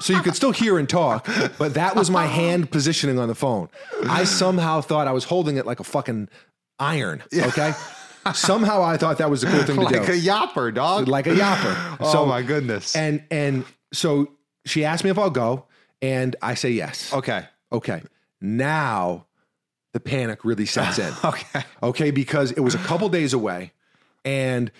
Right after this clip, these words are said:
Speaker 1: we, we've touched on this
Speaker 2: Coming down to the wire. Okay.
Speaker 1: Coming down to the wire, okay? And we've talked about this many times, and I had never been to a school dance before.
Speaker 2: Yeah.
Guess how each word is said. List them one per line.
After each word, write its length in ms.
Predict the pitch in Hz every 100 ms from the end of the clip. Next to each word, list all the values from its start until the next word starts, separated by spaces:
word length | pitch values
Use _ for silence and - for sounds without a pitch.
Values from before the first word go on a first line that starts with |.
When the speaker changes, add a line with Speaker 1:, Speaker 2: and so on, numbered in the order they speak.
| - -
Speaker 1:
we, 160 | 151 175
we've 280 | 156 170 -
touched 280 | 165 151 147
on 60 | 135
this 40 |
Speaker 2:
Coming 140 | 165 156
down 140 | 156
to 60 | 143
the 80 | 123
wire. 400 | 120 107 87 117
Okay. 60 |
Speaker 1:
Coming 140 | 160 208
down 100 | 196
to 40 |
the 60 | 147
wire, 440 | 123 113 110 98 -
okay? 380 | 123 151 135 123 - _ _ 139
And 280 | 135 127
we've 140 | 143 170
talked 260 | 196 165
about 240 | 156 139 135
this 160 | 123
many 280 | 123 123 117
times, 420 | - 110 95 92 -
and 100 | 147
I 80 | 147
had 100 | 160
never 200 | 170 175
been 160 | 160 156
to 100 | 139
a 40 |
school 220 | - 139
dance 240 | 123 113 -
before. 280 | 92 87 135
Speaker 2:
Yeah. 200 | 113